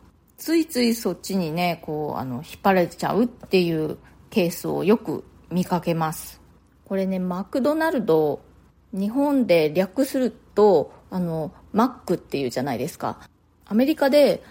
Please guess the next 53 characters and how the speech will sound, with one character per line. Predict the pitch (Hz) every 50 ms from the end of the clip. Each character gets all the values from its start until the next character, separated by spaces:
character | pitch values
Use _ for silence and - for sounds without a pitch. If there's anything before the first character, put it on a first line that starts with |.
| _ _ _ _ _ _ _
マ | - 214 233
ッ |
ク | 233 - - - 165
っ | -
て | - _ _ - 185
い |
う | 160
か、 | - 165
ま | 165 165 147 - - - -
あ、 | - 170
マ | 180 185
ッ | 160 - - -
ク | - -
っ | - - - - - - _
て | - 220 220
い | 214 226 240 233
う | 226
と、 | 233 - - - 262 254 214 180 - - - - -
あ | 175 180
の、 | 170 160 165 170 170 160 156 - - - - - _
マ | 202 196 196
ッ | 208 -
キ | 277 269
ン | 277 269
ト | 269 - 269
ッ | 285
シ | - - - - 208
ュ、 | 185 170 156 - - - - _ - - _ - 226 233
コ | - - 247
ン | 233 247
ピ | 302
ュ | 285
ー | 277
タ | - 165
ー | -
の | -
方 | 190 190 160
の | - 156 175
ね、 | 226 262 277 - - - - - - - -
そ | 226
の | 190 - -
Apple | 190 - - 214
コ | 214 - 233
ン | 220
ピ | 220 - 214
ュ | 202
ー |
タ | - 190
ー | 165 175
の | 185 214 226 220 180 220 - - - -
マ | - 180 185
ッ | 180 - - -
ク、 | - 143 147 -